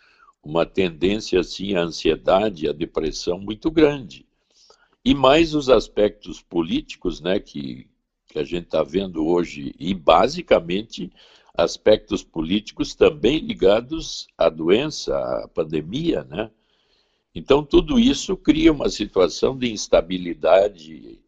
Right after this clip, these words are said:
afetiva, tanto individual como coletiva, que realmente leva a esse caos que a gente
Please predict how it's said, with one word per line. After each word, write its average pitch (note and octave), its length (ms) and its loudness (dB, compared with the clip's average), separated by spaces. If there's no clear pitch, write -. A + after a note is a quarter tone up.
afetiva, D#2+ 840 -2
tanto A2 400 0
individual E2+ 720 0
como E2 240 -12
coletiva, A2 760 -2
que G#2 140 4
realmente G#2+ 1000 2
leva F#2+ 440 4
a C#3+ 40 2
esse - 340 -6
caos A2 520 4
que - 180 -10
a D#3 40 -4
gente D3 580 -12